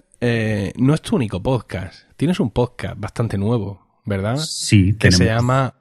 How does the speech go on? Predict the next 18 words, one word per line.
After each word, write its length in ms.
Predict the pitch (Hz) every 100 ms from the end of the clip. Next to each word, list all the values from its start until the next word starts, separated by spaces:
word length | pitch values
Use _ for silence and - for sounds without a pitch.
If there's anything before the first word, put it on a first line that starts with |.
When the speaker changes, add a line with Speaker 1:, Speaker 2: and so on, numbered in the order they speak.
| -
Speaker 1:
Ondas 280 | 139 160 147
Revueltas. 800 | 110 110 156 - 98 98 - - _ -
Speaker 2:
Correcto. 480 | 101 82 - - 107 -
Speaker 1:
Y 100 | 135
lo 140 | 113
tienes 260 | 123 147 -
con 160 | 139
uno 120 | 120
de 40 | 143
tus 100 | 143
compañeros 500 | - 117 110 110 131
de 100 | 117
O 80 | 107
Televisión. 640 | 104 98 92 143 127 98 _ _ _
Speaker 2:
Efectivamente, 560 | - 95 85 82 80 101
con 120 | 85
Javier 300 | 90 85 80
Fresco. 360 | - 85 123